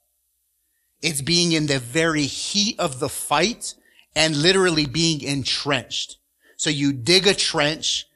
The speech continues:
and you endure. You fight and you fight and you fight and you never stop fighting. You never give up. You continue to shoot and you continue to throw grenades and you continue to advance forward.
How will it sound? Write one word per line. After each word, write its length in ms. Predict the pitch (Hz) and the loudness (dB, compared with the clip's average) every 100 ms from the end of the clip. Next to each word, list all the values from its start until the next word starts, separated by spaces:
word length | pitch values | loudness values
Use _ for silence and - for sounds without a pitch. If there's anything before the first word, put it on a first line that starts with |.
| - - | -20 -4
and 180 | 151 143 | -2 0
you 220 | 151 156 | 0 0
endure. 640 | 139 135 123 143 127 101 - - | -2 -2 0 0 0 -4 -8 -12
You 160 | 139 131 | -4 -2
fight 560 | - - 156 185 202 - | -2 0 4 4 2 -4
and 160 | 135 131 | -6 -4
you 80 | |
fight 500 | 117 - 156 170 185 | -4 0 2 4 2
and 160 | 143 135 | -2 -4
you 120 | 127 | -4
fight 520 | - - 156 170 170 - - | -4 2 4 4 -2 -10 -8
and 220 | 135 143 | -4 -2
you 160 | 135 139 | 0 0
never 400 | 143 160 160 175 | 2 2 0 -4
stop 400 | - - 139 135 | -2 0 0 0
fighting. 540 | - 139 123 98 90 _ - _ | -2 -2 0 -6 -12 _ -20 _
You 200 | 139 147 | -4 0
never 360 | 139 151 156 | 2 2 2
give 320 | 151 135 143 135 | -2 0 0 0
up. 260 | 147 127 - | -2 -2 -4
You 140 | 139 | -6
continue 580 | - 143 - 185 185 185 | -6 -6 -4 -4 -4 -4
to 160 | 180 143 | -4 -2
shoot 420 | - 185 190 196 | 0 0 -2 -2
and 140 | 143 | -4
you 80 | 127 | -4
continue 540 | 147 139 190 180 175 160 - - | -6 -4 -4 -2 -2 -4 -10 -6
to 100 | 156 | -6
throw 280 | 151 160 156 | 0 2 4
grenades 520 | 147 151 165 165 139 | 4 4 4 4 2
and 140 | 143 | 0
you 80 | 139 | 0
continue 500 | 139 131 165 165 160 | -2 -2 -2 -2 -2
to 220 | 156 165 | -2 0
advance 540 | 139 123 120 131 123 - | 0 0 -2 -2 -2 -8
forward. 540 | - 131 123 110 101 | -6 -6 -4 -6 -8